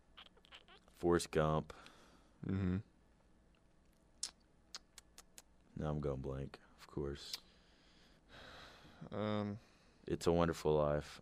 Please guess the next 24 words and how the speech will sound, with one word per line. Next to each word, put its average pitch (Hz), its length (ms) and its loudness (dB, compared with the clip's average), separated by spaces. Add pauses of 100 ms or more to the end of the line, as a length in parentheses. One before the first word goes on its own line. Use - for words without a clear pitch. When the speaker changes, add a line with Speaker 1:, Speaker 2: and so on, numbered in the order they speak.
Speaker 1:
I - 60 -6
would 69 140 -6
include. 73 420 -6 (1200)
Speaker 2:
Uh, 110 520 -2 (160)
Speaker 1:
John 82 360 8
Wick. 78 400 8 (1700)
Speaker 2:
John 107 320 4
Wick, 101 240 0
yeah. 101 220 -2 (1900)
I'd 135 120 4
probably 143 240 6
go, 104 520 6 (440)
you 107 60 -4
know, 101 100 2
not 120 240 10
in 113 60 4
order 104 340 8
or 95 40 4
anything. 98 480 -2 (720)
Speaker 1:
That's - 200 0
only 95 240 8
eight 62 240 0
for - 140 -6
me. 65 280 -4